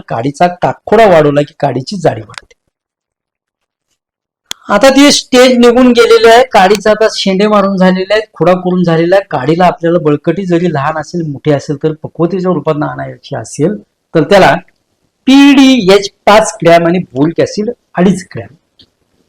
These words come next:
sulphate of potash पाच ग्रॅम, सल्फर एक ते दीड ग्रॅम बोर्डोतून दिलं तरी चालेल.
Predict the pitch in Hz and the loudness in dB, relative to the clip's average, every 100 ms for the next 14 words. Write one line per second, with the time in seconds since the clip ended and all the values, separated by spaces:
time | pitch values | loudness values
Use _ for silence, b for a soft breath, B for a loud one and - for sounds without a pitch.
0 | _ _ - - 233 254 269 262 247 240 | _ _ -12 -2 0 2 2 2 2 2
1 | 240 - - 208 208 208 240 247 247 - | 2 0 0 0 0 0 2 2 0 -2
2 | 220 226 226 262 277 277 - - 220 240 | 2 2 2 2 4 2 -2 0 2 2
3 | - 247 175 208 240 240 214 220 220 165 | 2 0 0 0 2 2 2 2 0 -2
4 | 165 185 226 226 190 160 156 127 - 107 | 0 2 0 0 -2 -2 -4 -8 -18 -20
5 | - | -20